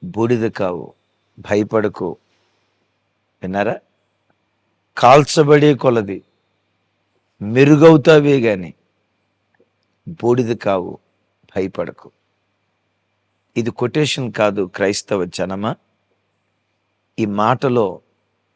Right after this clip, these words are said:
ప్రతి క్రైస్తవుని జీవితం దాగుంది. ఇంకో మాటలో చెప్పాలంటే, నీ జీవితం ఈ వాక్యంలోనే దాగుంది. ఏంటా మాట? "కాల్చబడతావే గాని మెరుగవుతావు,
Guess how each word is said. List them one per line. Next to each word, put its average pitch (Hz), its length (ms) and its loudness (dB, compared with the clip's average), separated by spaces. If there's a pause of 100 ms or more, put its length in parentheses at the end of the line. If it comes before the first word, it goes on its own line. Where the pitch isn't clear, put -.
(320)
ప్రతి 143 520 2
క్రైస్తవుని 143 680 0
జీవితం 107 540 -6
దాగుంది. 76 480 -10 (600)
ఇంకో 110 260 -8
మాటలో 98 400 -10
చెప్పాలంటే, 90 840 -10 (680)
నీ 113 240 -4
జీవితం 135 680 -2 (220)
ఈ 113 120 2
వాక్యంలోనే 120 800 0
దాగుంది. 80 560 -10 (880)
ఏంటా 98 320 -4
మాట? 98 340 -8 (1200)
"కాల్చబడతావే 151 1040 4
గాని 95 380 -4 (1500)
మెరుగవుతావు, 107 760 -2